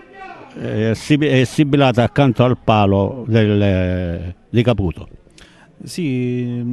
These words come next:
Speaker 2: era una posizione molto defilata, era molto difficile inquadrare la porta da quella posizione.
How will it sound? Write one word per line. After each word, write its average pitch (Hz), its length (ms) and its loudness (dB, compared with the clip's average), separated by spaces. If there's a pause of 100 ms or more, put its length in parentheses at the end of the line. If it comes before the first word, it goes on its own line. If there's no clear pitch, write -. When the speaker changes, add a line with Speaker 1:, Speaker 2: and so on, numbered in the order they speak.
Speaker 2:
era 135 140 -4
una 139 80 -2
posizione 127 420 -6
molto 135 240 -6
defilata, 127 340 -6
era 120 120 -6
molto 127 260 -8
difficile 123 420 -2
inquadrare 123 380 -2
la 123 80 -4
porta 123 280 -10
da 120 40 -8
quella 120 240 -8
posizione. 113 580 -8